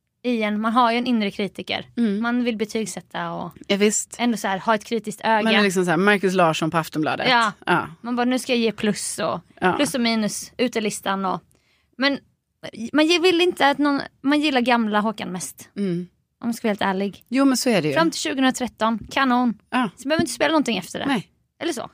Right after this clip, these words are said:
Speaker 1: så känner jag.
Speaker 2: Nej, men så kan jag också känna ju. Sen så tror jag kanske att det behöver liksom komma någon låt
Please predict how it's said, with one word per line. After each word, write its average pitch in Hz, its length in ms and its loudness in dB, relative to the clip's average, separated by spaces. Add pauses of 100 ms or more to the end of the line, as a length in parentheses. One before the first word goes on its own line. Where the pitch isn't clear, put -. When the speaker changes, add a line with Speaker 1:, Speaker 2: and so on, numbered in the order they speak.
(100)
Speaker 1:
så - 140 -4
känner 220 200 -4
jag. 190 180 -6
Speaker 2:
Nej, 302 180 2
men 277 280 2
så 262 160 -4
kan 254 100 2
jag 233 200 4
också 226 220 -4
känna 208 320 0
ju. 170 100 2
Sen 208 180 -2
så 196 120 -10
tror 226 360 0
jag 202 100 2
kanske 202 260 -2
att 170 100 -4
det 180 80 -8
behöver 190 640 2
liksom 208 260 -2
komma 185 180 0
någon 214 440 2
låt 175 200 4